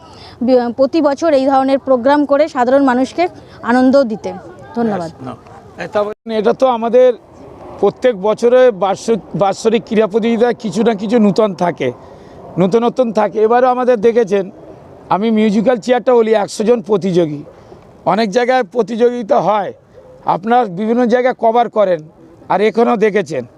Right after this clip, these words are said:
Speaker 2: আর ভুলুদা সবটাই বলেছে,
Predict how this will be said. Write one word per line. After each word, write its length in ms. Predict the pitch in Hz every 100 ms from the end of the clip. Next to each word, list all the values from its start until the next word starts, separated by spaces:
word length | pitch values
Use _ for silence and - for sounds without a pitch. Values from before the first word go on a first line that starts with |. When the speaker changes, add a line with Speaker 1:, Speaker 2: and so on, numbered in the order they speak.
| - - - -
Speaker 2:
আর 240 | 180 226 190 - -
ভুলুদা 400 | 131 190 226 254
সবটাই 480 | 220 202 - - 262
বলেছে, 440 | 220 202 156 139